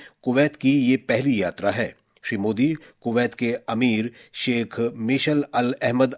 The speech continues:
अल जाबेर अल सबह के निमंत्रण पर वहां गए हैं। प्रवासी भारतीयों ने भी श्री मोदी का गर्मजोशी से स्वागत किया। प्रधानमंत्री ने रामायण और महाभारत का अरबी में अनुवाद करने वाले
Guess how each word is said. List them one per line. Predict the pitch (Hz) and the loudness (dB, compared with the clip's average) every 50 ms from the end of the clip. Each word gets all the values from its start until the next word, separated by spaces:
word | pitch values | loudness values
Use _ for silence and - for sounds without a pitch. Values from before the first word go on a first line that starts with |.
| - - | -4 -4
अल | 117 120 113 | -4 -2 -2
जाबेर | 98 107 104 101 101 123 127 123 | -2 -2 -2 -2 0 0 0 0
अल | 135 - 117 113 | -2 -2 -4 -4
सबह | 101 - 120 107 110 117 131 | -4 -4 -6 -6 -4 -4 -4
के | 123 - 101 | -4 -4 -6
निमंत्रण | 95 95 104 101 120 131 127 113 | -6 -6 -6 -4 -2 -2 -2 0
पर | - 107 98 95 98 95 - - - - | -2 -2 -2 -2 -4 -8 -12 -20 -20 -12
वहां | 98 101 101 101 101 92 | -6 -4 -4 -4 -4 -4
गए | 110 117 110 | -4 -4 -4
हैं। | 82 - - - - _ _ _ - - - - _ _ | -4 -6 -12 -18 -20 _ _ _ -20 -20 -20 -20 _ _
प्रवासी | 131 127 131 147 156 151 - 190 | -4 0 2 2 2 0 0 -4
भारतीयों | 135 120 131 127 - 175 170 | -4 -2 -4 -4 -2 -2 -2
ने | 165 160 | -2 -2
भी | 143 160 196 | -2 -2 -4
श्री | - - 147 139 | -2 0 0 0
मोदी | 127 123 123 123 151 | 2 0 0 0 -2
का | 143 - 131 131 135 | 0 0 0 0 0
गर्मजोशी | 127 110 117 113 113 110 117 113 107 - 151 | -2 -2 -4 -4 -4 -4 -6 -6 -4 -4 -6
से | 110 - 123 123 123 120 - - - - | -4 -4 -4 -4 -4 -6 -8 -16 -20 -20
स्वागत | - - 135 110 92 85 92 90 | -8 -4 -2 -2 -2 -2 -6 -8
किया। | - - 123 101 82 80 - - _ _ _ - - - _ _ _ | -6 -4 -2 -2 -2 -4 -10 -18 _ _ _ -20 -20 -20 _ _ _
प्रधानमंत्री | 127 113 107 120 120 110 104 101 98 - 131 127 | -10 -4 -2 -2 0 0 -2 -4 -6 -4 -2 -2
ने | 120 123 135 151 156 - - - _ 107 | 0 0 0 -2 -4 -8 -16 -16 _ -8
रामायण | 104 113 113 110 113 117 120 135 151 | -4 -2 -2 0 0 0 0 0 0
और | 160 - 135 127 123 123 120 120 113 | -2 -4 -4 -4 -2 -2 -2 -2 -2
महाभारत | 113 107 107 110 110 98 95 107 123 139 131 | -2 -2 -2 -2 -4 -4 -4 -2 -2 -2 -2
का | - - 135 131 | -2 -2 -2 -2
अरबी | 139 - - 117 110 113 117 147 151 | -2 -2 -4 -8 -8 -6 -4 -4 -2
में | 139 131 139 147 151 | 0 4 4 4 4
अनुवाद | - 123 113 117 107 113 120 135 143 - | 2 0 -2 -2 0 0 0 -2 -2 -4
करने | - 123 110 113 | -4 -4 -2 -2
वाले | 110 107 110 113 120 131 139 143 143 | -2 -2 -2 0 0 2 2 0 0